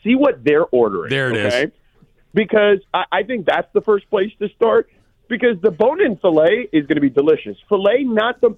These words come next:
Speaker 1: tastiest, uh, of steak cuts, although very clean, obviously not a lot of fat. Um, but bone-in makes everything taste
Speaker 2: Yep.
Speaker 1: better. So that's not a terrible option if it's the worst of those three options. But I, I would go with based on what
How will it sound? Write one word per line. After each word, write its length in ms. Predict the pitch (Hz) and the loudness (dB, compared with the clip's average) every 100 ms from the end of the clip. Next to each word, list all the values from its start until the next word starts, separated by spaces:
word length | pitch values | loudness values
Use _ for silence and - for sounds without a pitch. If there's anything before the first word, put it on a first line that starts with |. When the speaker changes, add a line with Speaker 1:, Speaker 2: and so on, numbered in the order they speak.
| - | -2
Speaker 1:
tastiest, 760 | - 185 196 _ - 233 262 - _ _ _ - | -4 -4 -12 _ -12 -8 -8 -10 _ _ _ -2
uh, 160 | 170 - | 0 0
of 340 | 170 175 170 156 _ - | 0 2 0 -2 _ -4
steak 260 | 202 190 | -4 -2
cuts, 300 | - 202 214 - | -2 -2 -2 -2
although 240 | 156 151 | 0 0
very 240 | 143 135 117 | 2 0 -2
clean, 500 | - 185 180 180 202 | -6 -2 0 0 -2
obviously 340 | 156 165 233 180 | -2 -2 -2 -2
not 160 | 147 123 | -2 0
a 40 | |
lot 160 | 110 107 | 0 0
of 60 | - | -2
fat. 320 | 147 151 165 _ _ _ _ | -2 -2 -6 _ _ _ _
Um, 420 | 147 143 135 131 135 | -2 2 2 0 -4
but 240 | 180 185 143 | -4 -4 -2
bone-in 480 | 208 254 254 233 202 | 0 0 2 2 2
makes 240 | 170 147 - | 0 0 -2
everything 480 | 147 143 117 107 | 0 0 0 -4
taste 320 | 95 104 95 98 | -4 -4 -4 -4
Speaker 2:
Yep. 120 | 98 | -4
Speaker 1:
better. 220 | 82 65 - 165 | -4 -10 -4 2
So 240 | 147 139 _ - | 2 0 _ -4
that's 220 | 202 247 | -4 -2
not 120 | 269 | -2
a 60 | 160 | -2
terrible 480 | - 185 202 180 139 | -2 -2 0 2 0
option 380 | 139 - 196 | 0 -4 -6
if 140 | 160 147 | -4 -2
it's 160 | 147 - | -4 -2
the 100 | 131 | -2
worst 340 | 113 123 143 - | 0 0 0 -2
of 120 | 160 | 0
those 200 | 160 160 | 0 0
three 220 | - 175 170 | 0 2 2
options. 460 | 170 - 226 262 - _ _ _ - | 0 -4 -8 -8 -12 _ _ _ -2
But 240 | 180 175 - | 0 2 -2
I, 80 | 175 | -4
I 140 | 175 208 | -2 -4
would 260 | 247 190 | -4 -8
go 320 | 151 190 185 175 | -2 2 4 2
with 360 | 170 151 147 - _ - - | 2 2 0 -2 _ -20 -4
based 300 | 165 165 - | -2 -2 -2
on 180 | 160 147 | -2 0
what 220 | 131 139 | 0 -2